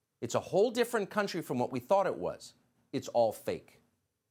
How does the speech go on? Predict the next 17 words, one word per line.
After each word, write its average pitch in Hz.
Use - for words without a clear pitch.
It's 131
hard 254
to 370
imagine 190
a 120
more 120
jarring 143
response 107
than 151
that. 180
Again, 147
this 196
is 262
not 220
a, 151
quote, 165
"conspiracy 156